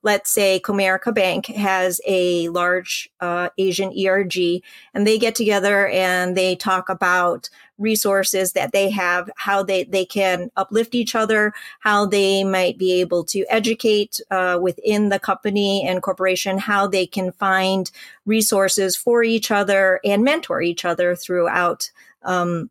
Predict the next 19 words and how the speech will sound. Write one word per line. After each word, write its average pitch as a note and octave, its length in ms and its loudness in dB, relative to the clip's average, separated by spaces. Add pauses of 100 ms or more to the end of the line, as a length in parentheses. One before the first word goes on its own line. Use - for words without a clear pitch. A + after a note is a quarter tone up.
(120)
their F3+ 240 0
time F3 360 -2
at F3 160 -2
Comerica F3 460 -4
Bank. B2 280 -4
So G3+ 440 0 (300)
you're, G#3+ 540 2
you're G#3+ 160 2
looking A3 420 0
at F#3 300 0
a F#3+ 140 0
minority A3 600 2
group G3 480 0
that F3+ 300 0
is F#3 240 -2
looking G#3 360 0
for G3 260 0
a F3+ 40 0
community, A3 720 0